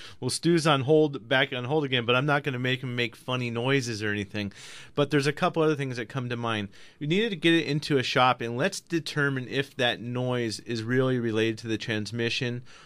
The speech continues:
or if it's, if maybe it's something in the belt drive system. We were talking about belts today, and, and, and several things are overlooked when people are replacing belts nowadays. That is a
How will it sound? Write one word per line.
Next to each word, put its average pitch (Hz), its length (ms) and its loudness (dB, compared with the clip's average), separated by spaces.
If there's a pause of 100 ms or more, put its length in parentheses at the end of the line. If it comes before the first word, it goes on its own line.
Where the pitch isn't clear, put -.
(160)
or 135 280 4
if 120 160 -4
it's, - 420 -4
if 113 240 -2
maybe 123 260 4
it's 156 100 2
something 139 260 -2
in 123 120 -2
the 117 60 -2
belt 117 300 4
drive 95 240 0
system. 92 340 -6
We 98 80 0
were 98 80 0
talking 113 360 -2
about 127 360 0
belts 123 300 0
today, 92 340 -6 (420)
and, 120 240 -8 (120)
and, 113 320 -2
and 107 320 -6
several 175 320 0
things 165 200 0
are 131 120 2
overlooked 123 500 0
when 110 100 -4
people 113 300 -2
are 107 40 2
replacing 104 500 -2
belts 104 400 0
nowadays. 92 440 -4
That 135 200 4
is 156 160 0
a 160 100 0